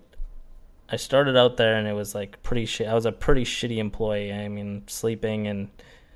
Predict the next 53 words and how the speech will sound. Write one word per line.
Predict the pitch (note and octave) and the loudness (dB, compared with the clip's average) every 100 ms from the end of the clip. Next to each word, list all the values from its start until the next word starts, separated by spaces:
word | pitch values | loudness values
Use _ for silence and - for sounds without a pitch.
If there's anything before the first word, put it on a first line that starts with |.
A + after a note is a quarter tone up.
| - - A2 | -20 -14 -8
um, | G#2+ G2+ G2 - G2 | -4 -4 -6 -12 -12
doing | - G#2+ G#2 G#2 | -6 -4 -4 -4
all | G2+ G2+ | -6 -6
the | G2 | -8
stuff | - G2+ G2 - | -6 -6 -6 -8
that | G2 | -10
I | F#2+ | -10
did. | G2+ G#2 G#2 G2+ - | -8 -6 -6 -10 -14
Mm, | G#2 G2+ G#2 - G2+ - - - - - A2+ | -14 -12 -12 -12 -12 -12 -14 -14 -16 -14 -8
I | |
remember | A2 A2 G#2+ G#2+ G#2 E2+ | -6 -4 -4 -4 -4 -6
I | |
had | G#2+ G#2 | -8 -8
some | - G#2+ | -8 -6
weird | G#2 G#2 G2 | -6 -6 -6
shelves | A2 G#2 G2+ | -6 -6 -8
fall | - A2 G#2 | -8 -4 -4
on | G#2 G#2+ | -4 -4
me, | G#2+ | -4
and | G#2 | -6
then | G#2 | -6
I, | G#2 G2+ - - - - | -6 -8 -12 -18 -18 0
there | B2 | 6
was | A#2 | 6
a | G#2+ | 6
box | B2 A2+ A2 - | 4 4 4 0
of | A2 | 4
gummy | A#2 A#2 | 4 4
bears, | G2+ G2+ G2 | 2 0 -2
so | G#2 | -4
I | G#2 | -6
just | G2+ | -6
ate | G#2 G2+ | -6 -6
the | |
box | G#2 G#2+ G#2 A2 | -4 -4 -4 -4
of | |
gummy | G#2+ G#2+ G#2 | -2 0 0
bears | G#2 G#2 G#2 - - - - - - - | -2 -2 -4 -8 -16 -20 -20 -20 -20 -6
for | - G#2+ | 0 2
a | |
while | G2+ G2+ G2+ G2+ | 2 2 0 0
while | G2+ G2 G2 - | 0 -2 -4 0
my | G#2 | 2
other | G#2 G2+ | 2 0
friend, | - G#2 G2+ G2+ - - - - - | 0 0 0 -4 -12 -20 -20 -20 -8
you | A2+ | -4
know, | G2+ F#2+ - | -4 -6 12
pulled | - A2 G#2+ | 12 12 8
these | A2 G2 | -4 -2
shelves | - G#2+ G#2 | 0 0 0
off | G#2 G2 - | -2 -4 -6
of | G2+ | -6
me. | G2+ | -6